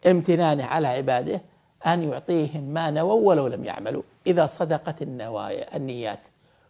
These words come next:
وصدق العزم، وصح القصد، فالله يبلغك ما أملت من خير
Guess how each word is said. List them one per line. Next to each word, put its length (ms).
وصدق 480
العزم، 500
وصح 460
القصد، 480
فالله 460
يبلغك 840
ما 340
أملت 480
من 200
خير 360